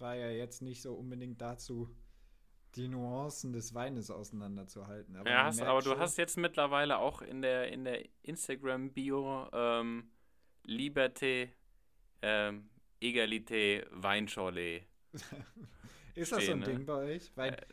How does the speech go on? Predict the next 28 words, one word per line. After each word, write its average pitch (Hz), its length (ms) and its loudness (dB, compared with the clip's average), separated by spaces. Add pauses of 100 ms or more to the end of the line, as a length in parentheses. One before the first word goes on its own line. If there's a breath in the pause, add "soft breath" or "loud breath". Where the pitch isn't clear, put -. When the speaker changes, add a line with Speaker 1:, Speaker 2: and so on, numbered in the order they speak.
Speaker 1:
aber 110 160 4
Speaker 2:
nee, 113 60 6
Speaker 1:
Weinschorle 123 240 8
Speaker 2:
aber 120 320 6
Speaker 1:
ist 127 140 10
Speaker 2:
ich - 0 -
Speaker 1:
doch 143 60 2
Speaker 2:
glaub, 135 200 8
an 131 140 4
der, 127 80 6
Speaker 1:
wahrscheinlich 110 60 -2
Speaker 2:
an 123 140 0
der 120 120 8
Speaker 1:
verboten. 120 100 2
Speaker 2:
Mosel. 120 420 4
Also 104 240 4
ich 113 140 2
folg 131 260 2
da 107 100 0
der 104 160 0
Seite 110 300 2
Mosel-Memes. 123 1080 -2
Ich - 160 -12
glaub, 120 280 0 (120)
da 110 160 2
kam 107 280 -2
das 101 200 -4
mal. 98 340 -6